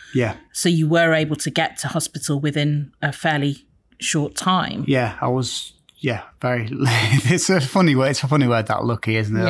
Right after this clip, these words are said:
Speaker 2: Yeah.
Speaker 1: something that people who've got a brain injury go, get told that a lot of the, that they're lucky, but, um,
Speaker 2: But it's, it's not
Speaker 1: it's,
Speaker 2: luck.
Speaker 1: it's not, but yeah,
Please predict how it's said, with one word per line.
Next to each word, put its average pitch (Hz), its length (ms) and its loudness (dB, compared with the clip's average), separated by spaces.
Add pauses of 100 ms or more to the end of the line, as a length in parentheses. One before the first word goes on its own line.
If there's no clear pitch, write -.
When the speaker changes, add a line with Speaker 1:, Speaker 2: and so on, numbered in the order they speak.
(200)
Speaker 2:
Yeah. 139 60 2
Speaker 1:
something 120 220 -2
that 110 100 -8
people 123 280 -2
who've 113 160 -6
got 117 180 -2
a 113 40 -6
brain 113 240 -2
injury 110 240 -2
go, 110 240 -4 (200)
get - 200 -6
told 120 320 -6
that - 200 -8
a 120 60 -6
lot 117 300 -2
of 117 120 -8
the, 113 280 -6 (380)
that 131 160 -2
they're 113 120 -2
lucky, 113 360 -2
but, 117 280 -6
um, 110 320 -2 (460)
Speaker 2:
But 156 120 -4
it's, 135 320 -8
it's 170 200 -4
not 208 160 2
Speaker 1:
it's, 151 100 2
Speaker 2:
luck. 143 200 0
Speaker 1:
it's 151 200 0
not, 139 300 2
but 139 320 0
yeah, 139 320 0